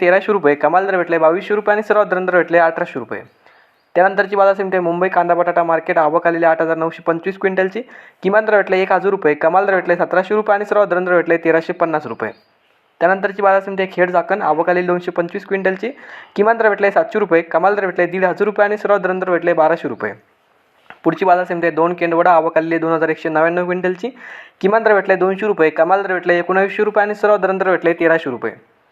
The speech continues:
त्यानंतरची बाजार समिती आहे शिरूर कांदा मार्केट, आवक आलेली सातशे अकरा क्विंटलची, किमान दर भेटलाय तीनशे रुपये, कमाल दर भेटलाय एकोणावीसशे रुपये आणि सर्वात दर भेटलाय तेराशे रुपये.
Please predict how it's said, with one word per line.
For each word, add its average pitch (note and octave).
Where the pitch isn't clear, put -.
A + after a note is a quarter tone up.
त्यानंतरची G3+
बाजार G3+
समिती G3+
आहे F#3+
शिरूर G3
कांदा F#3
मार्केट, F3+
आवक E3+
आलेली F#3
सातशे E3+
अकरा D#3+
क्विंटलची, F#3+
किमान G#3+
दर A3
भेटलाय F#3+
तीनशे G3+
रुपये, D#3+
कमाल E3+
दर G3
भेटलाय E3+
एकोणावीसशे F#3+
रुपये G#3
आणि G#3
सर्वात G#3
दर F#3
भेटलाय F3
तेराशे E3+
रुपये. A2+